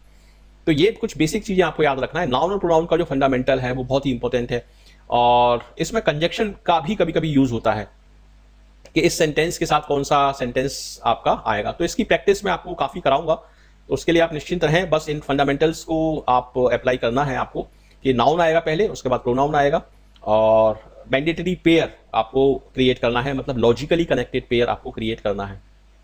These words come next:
An elephant may be helped even by an, an, uh, by an ant।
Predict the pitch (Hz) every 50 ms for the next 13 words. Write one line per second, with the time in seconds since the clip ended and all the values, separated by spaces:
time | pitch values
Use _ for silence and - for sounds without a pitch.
0 | _ _ _ _ _ _ _ _ - _ _ _ _ _ _ _ _ _ _ -
1 | _ - - - - - - - - - - - - - 175 185 170 170 196 208
2 | - 233 233 214 190 185 180 180 214 196 135 151 160 175 180 - - 160 156 156
3 | 175 170 156 143 139 143 151 151 143 139 143 147 135 127 123 123 123 117 - 113
4 | 113 113 113 113 110 117 117 123 135 135 127 117 107 101 101 -